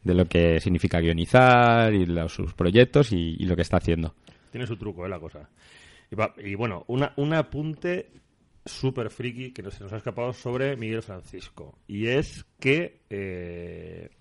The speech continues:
Speaker 1: Angry
Speaker 2: fue
Speaker 1: Birds.
Speaker 2: Angry Birds, efectivamente.
Speaker 1: Sí.
Speaker 2: Fue el diseñador de gran parte de los, de los bichitos de Angry Birds. Y ya sabemos que ahora diréis, "Angry, Angry Birds ya no se lleva". Da igual, tiene su mérito.
Speaker 1: Ojo, ¿y las
Speaker 2: Haberlo
Speaker 1: horas que le hemos
Speaker 2: petado.
Speaker 1: echado todas, qué?
Speaker 2: ¿Eh? Exacto,
Speaker 1: La, yo, yo
Speaker 2: exacto.
Speaker 1: casi, casi tengo que cerrar la tienda, pues no hacía otra cosa.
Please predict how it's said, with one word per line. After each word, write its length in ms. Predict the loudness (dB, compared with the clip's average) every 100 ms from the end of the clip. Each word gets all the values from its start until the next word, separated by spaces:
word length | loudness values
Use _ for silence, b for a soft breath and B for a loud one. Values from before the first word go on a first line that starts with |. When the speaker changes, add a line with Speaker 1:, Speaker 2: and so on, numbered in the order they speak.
| -6
Speaker 1:
Angry 220 | -4 0 2
Speaker 2:
fue 80 |
Speaker 1:
Birds. 200 | 0 -2 _
Speaker 2:
Angry 300 | -10 -6 -4
Birds, 240 | -4 -8 -14
efectivamente. 420 | -14 -8 -8 -4
Speaker 1:
Sí. 160 | -2 -2
Speaker 2:
Fue 300 | 0 -2 -2
el 200 | -2 0 0
diseñador 720 | -4 -6 -6 -4 -4 -4 -4
de 80 | -4
gran 280 | -2 -2 -4
parte 280 | -8 -8 -8
de 140 | -8
los, 340 | -8 -12 -14
de 80 | -14
los 120 | -12 -12
bichitos 320 | -14 -14 -14
de 60 |
Angry 220 | -14 -14 -18
Birds. 280 | -20 -20 -20 -16
Y 40 | -12
ya 80 |
sabemos 260 | -6 -8 -8
que 60 | -14
ahora 100 | -14
diréis, 180 | -14 -14
"Angry, 220 | -14 -12 -8
Angry 260 | -6 -4
Birds 120 | -4 -4
ya 60 |
no 60 | -6
se 120 | -6
lleva". 180 | -8 -8 -12 -12
Da 140 | -8
igual, 300 | -8 -10 -14
tiene 160 | -14 -14
su 120 | -10
mérito. 460 | -6 -6 -6 -10 -12 -12
Speaker 1:
Ojo, 240 | 0 4
¿y 60 | 8
las 120 | 8
Speaker 2:
Haberlo 160 | 10
Speaker 1:
horas 120 | 8 8
que 100 | 8
le 60 |
hemos 120 | 8 6
Speaker 2:
petado. 180 | 6 4
Speaker 1:
echado 20 | 6
todas, 140 | 4 0
qué? 180 | -6 -8 _ _ _ _
Speaker 2:
¿Eh? 200 | -8 -8 -8
Exacto, 320 | -14 -8 -4
Speaker 1:
La, 60 | 0
yo, 160 | 2 2
yo 120 | 0 2
Speaker 2:
exacto. 200 | 4 4
Speaker 1:
casi, 320 | 6 8 8
casi 240 | 8 6 8
tengo 140 | 8
que 40 | 8
cerrar 160 | 6
la 120 | 6 6
tienda, 220 | 6 6
pues 160 | 6 4
no 80 | 4
hacía 120 | 4
otra 160 | 2 4
cosa. 200 | 6